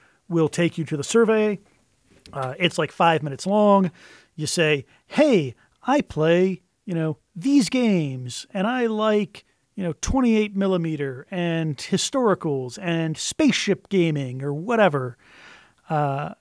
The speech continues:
there are a couple of questions that will make you sad on there, 'cause one of them is, "How often do you play?" And of course, with the Rona being what it is, that's probably a number you wish was higher. Uh, and then the other one is, "How much do you spend in a year?"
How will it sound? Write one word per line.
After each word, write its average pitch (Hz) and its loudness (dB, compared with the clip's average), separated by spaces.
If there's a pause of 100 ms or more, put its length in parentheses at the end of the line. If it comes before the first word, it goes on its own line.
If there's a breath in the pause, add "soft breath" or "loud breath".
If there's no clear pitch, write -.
there 185 4
are 202 6
a 196 -4
couple 196 -6
of 175 -8
questions 190 -4
that 190 -10
will 175 -6
make 160 -2
you 156 -8
sad 175 2
on 156 0
there, 143 -4
'cause 147 -6
one 143 0
of 160 -2
them 147 -4
is, 147 -2 (400 soft breath)
"How 180 4
often 165 2
do 147 -2
you 139 -6
play?" 151 0
And 156 -6
of 131 -8
course, - -4 (140)
with 139 -4
the 151 0
Rona 143 2
being 139 -2
what 139 -2
it 135 -6
is, 135 -2
that's 127 -8
probably 143 -2
a 135 -2
number 135 0
you 135 -4
wish 139 0
was - -4
higher. 123 -6 (800 loud breath)
Uh, 139 -6
and 170 2
then 170 2
the 151 -6
other 226 2
one 156 0
is, 143 -4
"How 185 0
much 175 -2
do 151 -10
you 135 -8
spend 233 0
in 147 0
a 139 -2
year?" 127 -4